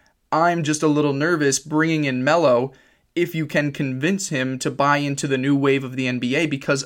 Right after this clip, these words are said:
up until the point of his career, he has not shown that. He has, you know, continuously gotten worse on defense. He is still stuck to,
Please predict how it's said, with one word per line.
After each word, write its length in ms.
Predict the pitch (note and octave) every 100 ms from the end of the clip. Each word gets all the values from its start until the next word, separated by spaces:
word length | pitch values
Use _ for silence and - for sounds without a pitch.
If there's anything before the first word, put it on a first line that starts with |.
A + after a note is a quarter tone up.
| -
up 160 | E3 E3
until 220 | D3+ E3+
the 80 | C#3+
point 220 | - D#3+
of 80 | C#3
his 120 | C3+
career, 540 | - C3+ D#3 A3 D#3 - _ _ _
he 160 | G3
has 120 | G3+ D#3+
not 200 | E3 C3+
shown 260 | D3+ C#3
that. 160 | A#2+ C#3
He 260 | C#3+ C#3
has, 400 | D3+ C#3 C3+ C3+ - _
you 140 | - E3
know, 100 | C#3+
continuously 600 | D#3 D3 E3+ F3 F3 D#3
gotten 340 | D#3 D3+ C#3
worse 300 | B2 C3+ D3+
on 160 | D#3+ F#3+
defense. 560 | A#2+ B2 C#3 F3 - - _ _ -
He 120 | D3
is 120 | C#3
still 240 | - D3+
stuck 340 | E3 - C#3+ D3
to, 300 | D3 C#3